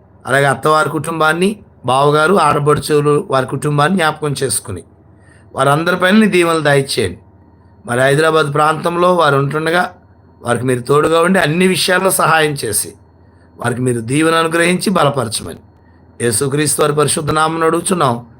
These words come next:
మా ప్రియ పరలోకపు తండ్రి, ఆమేన్. ప్రియమైన వాళ్ళారా, మరి, ఆ, భవానీ గారు వారి కుటుంబం కొరకు ప్రార్థన చేయడం జరిగింది. అలాగే దొల్ల అనిల్ గారు కూడా లైవ్లోకి వచ్చారు. ఇంతకుముందే అనిల్ గారి కుటుంబం కొరకు కూడా మనం ప్రార్థన చేసాం.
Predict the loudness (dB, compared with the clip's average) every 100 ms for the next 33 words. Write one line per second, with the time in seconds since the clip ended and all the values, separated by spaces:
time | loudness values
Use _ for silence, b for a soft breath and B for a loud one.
0 | B B -4 -2 0 0 2 2 0 -2
1 | -2 -2 -2 -6 -12 -14 -4 -2 -2 -6
2 | -12 -20 -20 -20 -20 b b b b -6
3 | -2 0 2 0 2 2 2 2 4 2
4 | 0 -8 _ -20 _ _ -18 -4 0 0
5 | 0 0 2 2 0 2 2 0 -4 -4
6 | -4 -4 -4 -2 -2 0 -2 0 0 0
7 | -4 b b b -4 -2 0 0 2 2
8 | 2 2 0 2 2 2 2 2 2 2
9 | 2 2 0 0 2 2 0 -2 B B
10 | B -2 2 4 4 2 2 0 2 0
11 | -2 0 2 2 0 -8 b b -6 -2
12 | 0 2 2 0 -2 -2 -2 0 0 -2
13 | -2 0 0 0 2 2 2 2 2 2
14 | 0